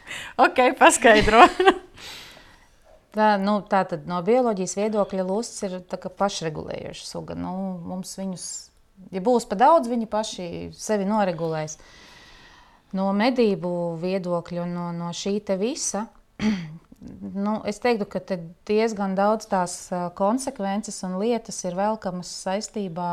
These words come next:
Speaker 2: ar, ar, ā, Eiropas direktīvām un ar to, kādos pielikumos šī te suga ir ietverta un kādā veidā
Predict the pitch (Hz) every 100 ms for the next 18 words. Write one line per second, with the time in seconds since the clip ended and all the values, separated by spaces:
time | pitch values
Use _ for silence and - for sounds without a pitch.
0 | 170 185 175 170 - _ _ _ _ _
1 | 190 180 175 175 170 170 170 160 165 190
2 | 202 185 175 160 180 165 - 151 - 147
3 | 175 202 _ _ _ _ _ _ _ -
4 | - 208 196 175 - 202 214 190 175 170
5 | 165 196 196 180 170 170 165 - 175 175
6 | 170 165 165 - 202 175 170 180 185 233
7 | 277 294 277 262 269 - _ _ _ _
8 | 190 185 208 196 175 170 196 208